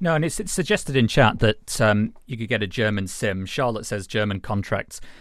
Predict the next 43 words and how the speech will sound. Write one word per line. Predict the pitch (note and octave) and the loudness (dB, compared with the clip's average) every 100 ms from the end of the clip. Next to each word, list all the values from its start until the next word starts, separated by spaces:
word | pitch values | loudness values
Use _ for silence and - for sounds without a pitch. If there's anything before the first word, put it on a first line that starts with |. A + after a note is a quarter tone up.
| - | -4
uh, | G2+ | -2
when | G2+ | -2
she | G#2+ C#3+ | 0 0
was | B2 - | 0 2
there, | G#2 G2 | 2 2
were | G#2 | 2
much | A2 - | -2 -2
more | G2+ | -6
expensive | - - A#2 - F#2 | -4 -4 -4 -4 -6
than | F#2+ | -4
U | F#2 | -4
K | - F#2 | -6 -8
ones, | - - A2+ - | -8 -8 -8 -6
and, | A2 F#2+ F#2+ - - A#2+ - | -6 -4 -6 -10 -14 -10 -4
um, | G2 F#2+ G2 - - - | -2 -2 -6 -10 -6 -2
that | G#2+ - _ _ | -2 -4 _ _
so | - - - - | -8 -8 -8 -14
probably | - A2+ G#2 G2+ | -6 -4 -4 -4
isn't | G#2+ F#2+ | -6 -8
a | A2 | -6
way | G2 G2 F#2+ - - - - | 0 0 0 -4 -16 -20 -12
around | - G2+ G#2 F#2+ | -4 -2 -2 -2
it. | F#2 - | -6 -6
And, | G2 F#2+ F#2 - | -4 -2 -4 -2
um, | G2 F#2+ F#2 - _ _ - - | 0 0 -2 -4 _ _ -18 -2
but | A2 G2 - - - | 2 2 0 -12 -12
has | A2 G#2 A2+ | -6 -4 -4
included | G#2 A#2+ G2+ | -4 -4 -2
a | F#2+ | -4
link | F#2+ G2+ - | -4 -6 -8
as | A2+ G#2+ | -10 -2
well | G2+ F#2 | -2 -2
to, | - A2+ F#2+ F#2+ | -4 -4 0 0
um, | F#2 F#2 - | 0 -4 -8
to | - | -6
a | G#2+ | -4
tech | B2 - | -4 -4
U | G2+ | -6
K | - G#2 F#2+ | -4 -4 -2
dot | G#2+ | -4
org, | F#2+ G#3 - - - - - | -4 -4 -6 -14 -20 -20 -12
uh, | - F#2 F2+ | -6 -4 -4
website | - G#2+ G2+ - G2 F#2 | -6 -4 -4 -2 -2 -2